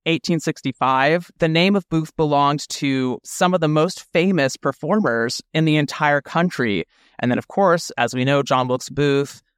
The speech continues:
assassinates Abraham Lincoln in April of eighteen sixty-five, and then boom, overnight,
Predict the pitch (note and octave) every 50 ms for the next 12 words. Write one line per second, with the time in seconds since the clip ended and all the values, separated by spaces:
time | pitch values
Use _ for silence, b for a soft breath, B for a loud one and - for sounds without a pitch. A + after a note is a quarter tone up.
0 | _ - C3 - - C3+ B2 B2+ - D3 C3+ B2+ - - C3 B2+ C3 C3+ C3+ C3
1 | B2+ B2 B2 C3 C3+ B2 - C#3 C3 C3 C3 C#3 D#3 E3 - - C3+ C3 B2 A#2+
2 | A#2+ A#2+ - - C3+ D3+ F3 - - G3 F3+ F3 F3+ - D#3 D3 - E3+ - E3
3 | D3+ - D#3+ D3+ - E3 D3+ D3 D3+ - - D3 C#3 C#3 C#3 C3+ B2+ - _ _
4 | E3+ E3 D3+ B2+ G2+ D#2 - - _ _ _ C#3 D3 D#3 E3 F3 D#3+ D3+ D3 C#3+
5 | D#3 F#3 - - - -